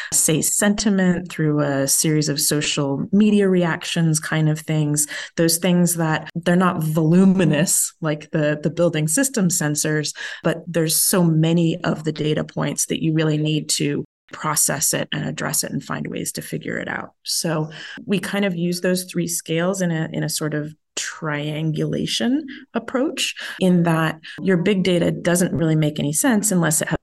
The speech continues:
has context. The context we get from these small and medium-sized data. That said, if you have an interview and you get a couple people's opinion, you don't know how regular that opinion is or how many people have that perspective.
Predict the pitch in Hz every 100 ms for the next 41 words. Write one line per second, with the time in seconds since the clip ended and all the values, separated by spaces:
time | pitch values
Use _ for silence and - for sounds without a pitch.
0 | - 160 - - - - - - - -
1 | - - - _ - - 196 196 185 -
2 | 196 - 160 156 151 - - 156 76 156
3 | 151 - - 151 147 160 156 190 247 143
4 | - - - - - - - - - -
5 | - - - 143 131 - - 156 165 196
6 | - 165 - 160 143 147 - 180 185 175
7 | 175 170 156 151 156 - - 160 160 -
8 | 156 143 151 - 254 214 185 170 170 -
9 | - - 170 220 208 - 170 156 151 -
10 | 175 160 160 156 156 156 - - 160 147
11 | 175 185 180 160 156 151 147 147 - 143
12 | 147 139 147 147 151 147 170 160 156 156
13 | 156 160 165 160 160 190 185 156 156 160
14 | 147 151 151 - 165 - 220 220 185 165